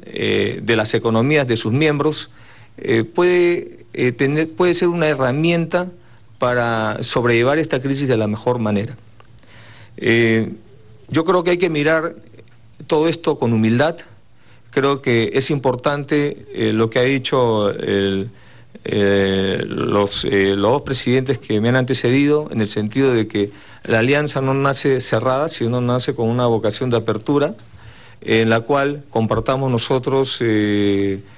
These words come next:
eh, valores, expectativas, compartamos, eh, principios y compartamos la misma esperanza.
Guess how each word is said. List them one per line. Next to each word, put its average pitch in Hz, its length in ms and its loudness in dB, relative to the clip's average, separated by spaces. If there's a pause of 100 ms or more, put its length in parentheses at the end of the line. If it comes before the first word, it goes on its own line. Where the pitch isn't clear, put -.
(180)
eh, 101 320 2
valores, 135 560 0
expectativas, 135 840 0
compartamos, 123 800 -4
eh, 101 260 2
principios 147 840 0 (460)
y 110 300 -2
compartamos 117 520 -2
la 117 80 2
misma 131 200 0
esperanza. 117 560 -2